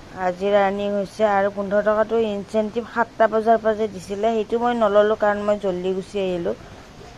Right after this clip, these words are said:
আৰু চাৰে পাঁচ ঘণ্টাতে ছিক্স ছেভেণ্টি ফাইভ হৈ গৈছে, বঢ়িয়া। আৰু এইখিনি ডিপজিট কৰিব লাগিব, আ-, আজি নকৰিলোঁ, কালিয়ে কৰিম, কালি ৰাতিপুৱা কৰি দিম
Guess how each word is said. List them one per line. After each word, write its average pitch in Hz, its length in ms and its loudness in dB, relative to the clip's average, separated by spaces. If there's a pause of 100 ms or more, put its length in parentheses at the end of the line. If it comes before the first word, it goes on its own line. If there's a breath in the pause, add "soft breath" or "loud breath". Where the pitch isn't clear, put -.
(200)
আৰু 175 260 2 (1120)
চাৰে 214 360 4
পাঁচ 208 360 4
ঘণ্টাতে 208 640 0 (140)
ছিক্স 214 300 -8
ছেভেণ্টি 190 340 -2
ফাইভ 208 280 2
হৈ 190 100 0
গৈছে, 185 320 -4
বঢ়িয়া। 185 460 0 (460 loud breath)
আৰু 180 180 -4
এইখিনি 214 540 -4 (960)
ডিপজিট 202 580 -2
কৰিব 214 300 0
লাগিব, 208 260 2
আ-, 220 260 6 (100)
আজি 202 240 0
নকৰিলোঁ, 196 520 0
কালিয়ে 196 480 0
কৰিম, 196 300 -2 (1300)
কালি 190 240 0
ৰাতিপুৱা 185 380 0
কৰি 185 280 0
দিম 180 200 -4